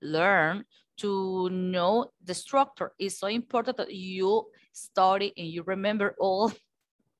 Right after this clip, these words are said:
<laughs> you study and remember all the verbs, ¿ok? Ahora, ¿qué vamos a pasar para finalizar el día de,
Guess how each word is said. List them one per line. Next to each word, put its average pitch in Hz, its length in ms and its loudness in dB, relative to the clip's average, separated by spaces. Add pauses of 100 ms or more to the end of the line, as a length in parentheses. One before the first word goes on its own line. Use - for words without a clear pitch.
(120)
<laughs> - 1000 -14
you 247 140 0
study 220 220 4
and 247 160 4
remember 208 460 0
all 226 480 4
the 190 220 -2
verbs, - 580 -4 (140)
¿ok? 240 380 -4 (400)
Ahora, 180 360 4
¿qué 220 80 -2
vamos 254 400 2
a 202 100 0
pasar 190 380 -4
para 175 180 -2
finalizar 180 460 -4
el 208 80 -4
día 202 260 4
de, 175 200 2